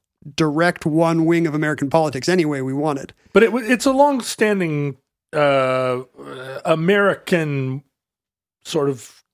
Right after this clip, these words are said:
Speaker 2: type, the, the, the one that, that believes that the, I mean, evangelicalism is kind of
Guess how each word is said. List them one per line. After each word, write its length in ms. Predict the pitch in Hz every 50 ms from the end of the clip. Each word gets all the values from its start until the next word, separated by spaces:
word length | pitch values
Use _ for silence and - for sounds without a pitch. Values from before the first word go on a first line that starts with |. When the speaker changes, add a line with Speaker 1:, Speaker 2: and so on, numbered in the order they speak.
| _ _ _ _ _ _ _
Speaker 2:
type, 480 | - - 233 262 233 139 113 - _ - - -
the, 420 | 139 143 139 139 135 131 139 139 -
the, 240 | 139 139 143 143 147 -
the 120 | 151 156
one 260 | 156 180 196 196 190
that, 160 | 175 147 135 - _ _ _ _
that 240 | - 156 143 139 -
believes 420 | - 151 156 165 165 165 147 120 -
that 180 | 156 151 143
the, 300 | - 151 139 135 131 - - _ _ _ _ _ -
I 80 | -
mean, 200 | 185 202 208 202 - - - - _ -
evangelicalism 1120 | 262 214 160 156 147 147 139 220 233 226 196 - 180 156 147 151 147 135 143 143 139 139
is 180 | 135 127 -
kind 300 | - - 147 139 139 135
of 240 | 127 123 120 - -